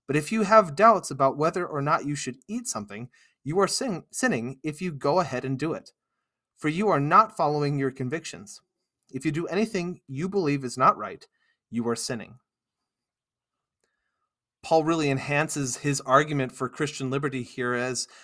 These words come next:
we come into the middle of the chapter, and he finally makes his final and ultimate points as we look at verses twelve and thirteen and verse eighteen. This is his thesis of what he's getting at. What is the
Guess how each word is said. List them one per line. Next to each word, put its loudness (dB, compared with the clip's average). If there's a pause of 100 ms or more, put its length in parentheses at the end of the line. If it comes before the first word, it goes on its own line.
(200)
we 0
come 2
into -2
the -2
middle 0
of -4
the -2
chapter, 0
and -2
he -4
finally 0
makes -6 (260)
his -2
final 2
and -4
ultimate 0
points -4
as -4
we -4
look -4
at -2
verses -4
twelve 0
and -6
thirteen -6 (380)
and 2
verse 0
eighteen. -4
This -10
is -8
his -6
thesis -4
of -8
what -4
he's -6
getting -6
at. -14 (380)
What 4
is 2
the -4